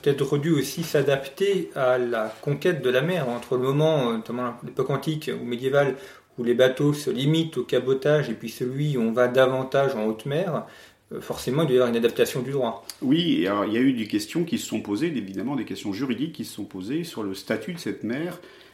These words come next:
Speaker 2: euh, précisément une opposition entre les partisans de la liberté de navigation, de la liberté totale d'accès à la mer et à ses richesses, notamment à la pêche, et puis, euh, la volonté, au contraire, d'approprier le, le,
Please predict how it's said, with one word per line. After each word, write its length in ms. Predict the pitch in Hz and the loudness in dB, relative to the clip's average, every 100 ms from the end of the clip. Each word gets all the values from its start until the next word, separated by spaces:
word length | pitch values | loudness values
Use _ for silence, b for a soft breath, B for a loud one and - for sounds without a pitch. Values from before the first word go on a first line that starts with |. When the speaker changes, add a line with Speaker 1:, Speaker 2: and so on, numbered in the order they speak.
| - | -10
Speaker 2:
euh, 300 | 92 92 90 | -6 -4 -4
précisément 640 | 87 113 117 110 117 160 147 | -2 -2 -2 0 2 2 2
une 80 | 107 | 0
opposition 640 | 104 104 104 - 151 151 | 0 -4 -6 -2 -2 0
entre 240 | 104 - | -4 -4
les 160 | 127 107 | -2 -2
partisans 460 | 98 - - 107 110 | -6 -10 -8 -4 -2
de 40 | |
la 60 | 92 | 0
liberté 540 | 120 117 - - 123 | 0 0 -2 -4 -4
de 200 | 104 92 | -4 -6
navigation, 560 | 92 92 90 87 - 175 | -6 -6 -8 -10 -6 -6
de 60 | |
la 60 | 113 | -4
liberté 400 | 95 95 - - | -6 -8 -6 -4
totale 360 | 120 120 120 104 | -4 -2 -4 -4
d'accès 380 | 95 - 110 | -8 -6 -6
à 60 | 104 | -4
la 100 | 90 | -4
mer 280 | 98 104 92 - | -4 -4 -6 -4
et 160 | 123 | -4
à 40 | 107 | -4
ses 180 | - 90 | -6 -10
richesses, 400 | 92 151 180 107 | -8 -8 -8 -8
notamment 480 | 90 92 90 82 b b _ | -8 -8 -8 -8 b b _
à 120 | 90 | -12
la 60 | 82 | -8
pêche, 400 | 139 196 - B B B B B | -6 -6 -8 B B B B B
et 140 | 107 | -2
puis, 400 | 98 - 147 165 | -2 -2 -2 2
euh, 640 | 117 101 98 95 95 92 95 | 2 2 2 2 0 0 -2
la 140 | 95 | -2
volonté, 380 | 92 95 98 156 | -2 -2 0 -2
au 40 | |
contraire, 260 | 147 139 139 | -2 -2 -2
d'approprier 800 | 113 113 127 - 135 180 156 - | -2 -2 -4 -2 -2 -2 -4 -10
le, 640 | - 98 95 92 90 90 90 | -8 -4 -4 -4 -6 -6 -8
le, 220 | 90 | -8